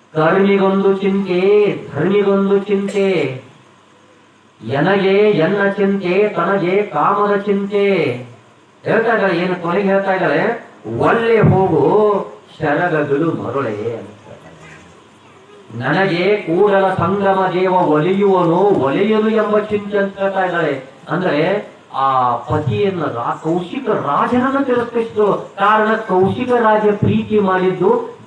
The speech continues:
ಭಾವನಾಜನ್ಯ ಪ್ರೀತಿ ಅಲ್ಲ, ಕಾಮನಾಜನ್ಯ ಪ್ರೀತಿ. ನಾ ಮನೆ ಹೆಡ್ಡಿಂಗ್ ಹೇಳಿದ್ದೆ,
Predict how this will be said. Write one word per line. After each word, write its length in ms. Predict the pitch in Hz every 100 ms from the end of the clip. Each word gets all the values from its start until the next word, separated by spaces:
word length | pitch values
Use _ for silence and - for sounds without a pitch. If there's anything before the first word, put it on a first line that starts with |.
| -
ಭಾವನಾಜನ್ಯ 920 | 127 143 160 185 226 226 202 202 196
ಪ್ರೀತಿ 440 | 190 - 180 175 165
ಅಲ್ಲ, 340 | 151 147 202 - - -
ಕಾಮನಾಜನ್ಯ 880 | 139 131 127 127 139 131 123 123 123
ಪ್ರೀತಿ. 380 | 120 107 104 -
ನಾ 200 | 123 123
ಮನೆ 200 | 127 143
ಹೆಡ್ಡಿಂಗ್ 380 | 127 131 170 180
ಹೇಳಿದ್ದೆ, 340 | 165 190 156